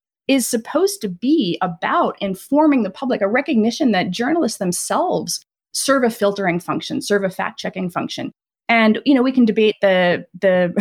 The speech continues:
<laughs> you know, whether that's partisan or biased or this or that. But there is, a, a, I think, a, a core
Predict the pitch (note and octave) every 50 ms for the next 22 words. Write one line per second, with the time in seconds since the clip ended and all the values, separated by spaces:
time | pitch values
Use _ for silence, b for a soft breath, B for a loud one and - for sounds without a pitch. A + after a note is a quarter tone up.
0 | - - - B3 A3+ A#3+ C#4 A#3+ A#3 B3 A#3+ A#3+ A3+ A3 G#3+ G3+ - - - -
1 | A#3 A3+ A3+ A3 G#3+ F#3 F3 E3+ A#3+ A#3+ A#3+ A3 A3 A3 F3 F3+ F#3+ G#3 G3 -
2 | F#3 G3+ A#3 A#3 - - _ _ _ _ _ _ C4 C4+ C4 C4 - - G#3 C4
3 | C4 C4+ C4+ E4+ G#4+ A4 G4+ E4 B3 - - G3 G3 F#3 - - A3 A3 D4+ D#4
4 | D#4 C4 A3+ G3+ F#3+ - G3 - - - - - D4+ D4+ D#4+ E4+ C#4 A#3 G#3 G3
5 | F#3+ G3+